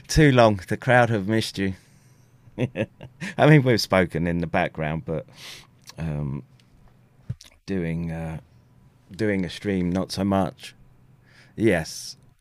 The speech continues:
Yeah. Yeah. Uh, so, you know, the,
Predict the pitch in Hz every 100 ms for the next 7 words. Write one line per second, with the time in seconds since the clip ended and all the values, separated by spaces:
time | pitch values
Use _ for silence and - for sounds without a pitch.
0 | _ 85 80 64 - _ - - _ _
1 | - - _ - 107 - _ - - -
2 | - - 196 175 170 156 65 120 - 113
3 | - 156 120 123 120 110 107